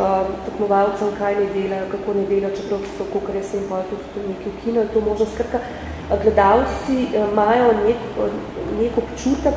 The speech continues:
da lahko vplivajo na vsebino, na poteke dogo-, na potek dogodkov v oddaji. In to je ta neka interaktivnost, ne, ki je neka nadgradnja teh, eh, osnovnih reality showov in ki je v bistvu še bolj, eh, eh,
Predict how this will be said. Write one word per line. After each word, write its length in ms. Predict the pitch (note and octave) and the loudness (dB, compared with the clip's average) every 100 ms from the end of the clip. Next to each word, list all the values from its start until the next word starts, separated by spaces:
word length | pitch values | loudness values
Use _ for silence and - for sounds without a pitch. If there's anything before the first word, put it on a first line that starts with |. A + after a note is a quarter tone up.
| G3+ | 2
da 80 | G#3+ | 2
lahko 300 | G3+ - B3+ | 2 2 0
vplivajo 540 | A3 - G#3+ G3+ A3+ A3 | 2 0 2 2 2 0
na 100 | G#3 | 0
vsebino, 540 | G3 - F3 G3+ A#3+ G#3+ | -2 -4 -4 0 2 2
na 80 | |
poteke 480 | F#3+ G3+ G3 F#3+ G3 | 0 -2 -2 0 0
dogo-, 380 | - F3+ F3+ F#3 F#3 | -2 -2 -2 -2 -4
na 80 | G3 | -6
potek 320 | G3 - G#3+ G#3+ | -6 -6 -6 -4
dogodkov 580 | G#3+ F#3+ G3 - C4 A#3 | -2 -2 -4 -4 0 0
v 100 | G#3+ G3+ F#3 | 0 -2 -2
oddaji. 420 | F3 F3+ G3 B3 - - - - | -2 0 0 0 -2 -10 -10 -2
In 100 | G#3+ | 0
to 160 | B3+ | 4
je 80 | B3 | 4
ta 100 | B3 | 4
neka 280 | A3+ A#3+ A#3+ | 2 2 2
interaktivnost, 800 | A3+ A3 - - A#3+ C4 G#3 - | 2 0 -2 -2 0 0 -2 -2
ne, 100 | A3 | -4
ki 200 | G#3+ - | -4 -2
je 240 | A3 A#3 G#3+ - - - | 2 4 2 -2 -10 -4
neka 300 | G#3+ G#3+ A#3 | -2 2 2
nadgradnja 640 | A#3+ A#3+ A3+ G#3 G#3 A#3 | 4 2 2 4 4 4
teh, 200 | A#3 A#3 | 2 -2
eh, 320 | - G#3 G3+ | -2 -2 0
osnovnih 480 | G3+ A3 A3+ A#3+ - | -2 0 0 0 0
reality 400 | A3 G#3 A3 A3+ | 0 0 0 -4
showov 420 | A3 G#3+ G3+ G#3+ A3 | -2 2 4 4 2
in 120 | G#3+ G#3 | -2 -4
ki 140 | - A3 | -2 2
je 60 | |
v 100 | G#3 | 2
bistvu 280 | A3+ A3 A3+ | 2 -2 -4
še 220 | G#3+ - A3+ - | -2 2 2 4
bolj, 220 | G#3+ G#3+ | 6 8
eh, 60 | G#3 - - - | 6 -4 -6 0
eh, 140 | F#3+ | 2